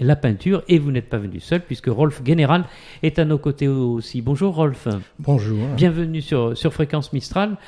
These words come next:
Speaker 1: Ce qui me frappe dans, dans votre, euh, proposition à tous les deux, et l-, lorsqu'on a préparé cette émission, vous me l'avez dit Monique, c'est que vous vous êtes rencontrés non pas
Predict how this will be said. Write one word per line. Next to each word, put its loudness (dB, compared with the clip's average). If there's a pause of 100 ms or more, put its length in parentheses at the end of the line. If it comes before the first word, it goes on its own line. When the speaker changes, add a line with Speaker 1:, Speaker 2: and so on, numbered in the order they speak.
(360)
Speaker 1:
Ce -14
qui -2
me 2 (140)
frappe -2
dans, 2
dans -2
votre, -4
euh, 2
proposition 0
à 0
tous -4
les 4
deux, 2
et -2
l-, -10 (180)
lorsqu'on -4
a -2
préparé -4
cette -6
émission, -2
vous -2
me 0
l'avez 0
dit 0
Monique, -2 (320)
c'est 0
que 0
vous 2
vous 0
êtes 2
rencontrés 0
non 0
pas 0